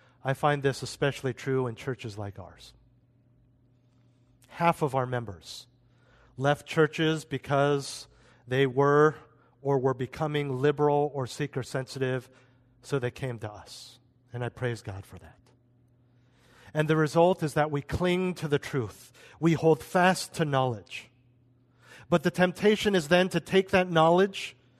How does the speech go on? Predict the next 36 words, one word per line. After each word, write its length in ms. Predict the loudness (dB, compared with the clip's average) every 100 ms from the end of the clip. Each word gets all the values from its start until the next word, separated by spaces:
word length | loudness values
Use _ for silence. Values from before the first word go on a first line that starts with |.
| _ _
and 160 | 0 0
abuse 420 | 0 2 2 2
God's 380 | 2 4 4 8
word 500 | 10 10 6 2 -10 -20 -20 2
by 140 | 4 4
judging 500 | 4 6 6 2 2
our 100 | 2
former 340 | 2 2 2
churches 680 | 0 -2 -2 -6 -12 -18 -20 _ -20 2
or 140 | 2
beating 440 | 4 2 4 2 4
the 140 | 4
other 200 | 6 4
member, 460 | 4 4 6 4 2
the 120 | -4
former 360 | 0 2 2
members 440 | 2 2 4 0 0
and 120 | -8
pastors 600 | -2 -2 -2 -2 -2 -4 -10 -2
over 240 | 0 2
the 100 | 0
head 220 | 0 -2 -2
with 180 | -6
it. 160 | -8 -10 _ _ _
"You 180 | -4 -2
should 240 | 0 -4
do 140 | -2 2
this. 420 | 2 2 -2 -18 -14 2
You're 200 | 4 6
doing 300 | 2 0 2
this 220 | 0 2
wrong," 200 | -2 0
in 120 | 0
an 100 | 2
unloving 540 | 2 4 4 4 2
way. 360 | 2 2 0